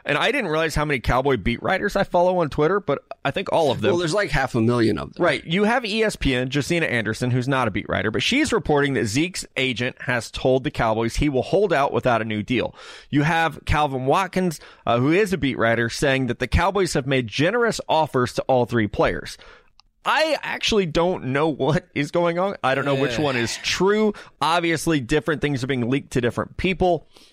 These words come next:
Speaker 1: But if they have made generous offers to all three players, I think that's a really good sign of,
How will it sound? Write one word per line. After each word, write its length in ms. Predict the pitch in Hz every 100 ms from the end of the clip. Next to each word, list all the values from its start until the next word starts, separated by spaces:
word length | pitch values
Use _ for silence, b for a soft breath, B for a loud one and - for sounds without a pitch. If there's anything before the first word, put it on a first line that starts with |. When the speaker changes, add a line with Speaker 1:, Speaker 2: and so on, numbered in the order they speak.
| b
Speaker 1:
But 400 | 123 147 175 143 -
if 160 | 156 -
they 180 | 170 147
have 360 | - 240 196
made 380 | 165 160 120 104 B B -
generous 480 | 117 170 180 156 -
offers 540 | 139 135 - 104 95 -
to 240 | 135 113 -
all 280 | 170 208 208
three 420 | - 156 170 196
players, 640 | - 127 131 151 226 - - B B B -
I 120 | 208
think 140 | 247
that's 180 | 240 208
a 40 | 220
really 420 | 156 180 208 196
good 220 | 180 143
sign 380 | - 180 110 107
of, 180 | 120